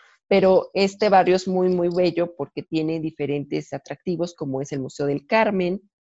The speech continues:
está la Plaza de San Jacinto, que tiene los fines de semana galerías de arte y el famoso Bazar del Sábado, así como la Casa del Risco, que posee una fuente, eh, del estilo ultrabarroco del siglo dieciocho y que hoy día es el Centro Cultural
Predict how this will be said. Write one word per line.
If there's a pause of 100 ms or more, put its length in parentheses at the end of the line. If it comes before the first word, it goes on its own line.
(120)
está
la
Plaza
de
San
Jacinto,
que
tiene
los
fines
de
semana
galerías
de
arte
y
el
famoso
Bazar
del
Sábado, (480)
así
como
la
Casa
del
Risco, (240)
que
posee
una
fuente, (280)
eh, (220)
del
estilo
ultrabarroco
del
siglo
dieciocho
y
que
hoy
día
es
el
Centro
Cultural